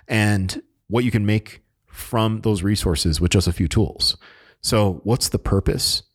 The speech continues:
To become a more capable you. By the way, that concept of becoming more capable is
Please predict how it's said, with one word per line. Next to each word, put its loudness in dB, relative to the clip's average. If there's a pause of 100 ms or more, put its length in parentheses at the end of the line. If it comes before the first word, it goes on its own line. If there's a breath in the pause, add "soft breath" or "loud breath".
(140)
To 2
become 0
a 2
more 2
capable 0
you. 0 (340 loud breath)
By -2
the 2
way, 4
that 0
concept 0
of -2
becoming 2
more 4
capable 0 (420 loud breath)
is 2